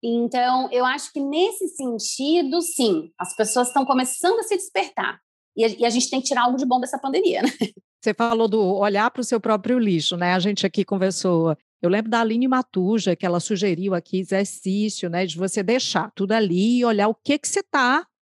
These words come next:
Speaker 2: o que que tem no seu lixo, né? <laughs> Você se, você
Speaker 1: Bater um papinho com o lixo.
Speaker 2: Uhum. Quanto tempo, assim, é que a gente precisa pra olhar pra ele e se envergonhar de algumas coisas <laughs> que a gente não devia tá fazendo?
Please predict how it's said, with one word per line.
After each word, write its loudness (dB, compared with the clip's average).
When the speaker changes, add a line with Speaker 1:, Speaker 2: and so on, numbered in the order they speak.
Speaker 2:
o 0
que 0
que -2
tem 2
no -4
seu 0
lixo, -2
né? 2
<laughs> 0
Você 0
se, 0
você 0
Speaker 1:
Bater 2
um 2
papinho 0
com -6
o 2
lixo. 2
Speaker 2:
Uhum. 0
Quanto -4
tempo, 0
assim, 0
é 2
que 0
a 2
gente -2
precisa 0
pra -2
olhar 2
pra 0
ele 0
e -2
se -4
envergonhar 0
de -2
algumas 0
coisas -2
<laughs> -12
que -4
a 2
gente -2
não 0
devia 0
tá -2
fazendo? 0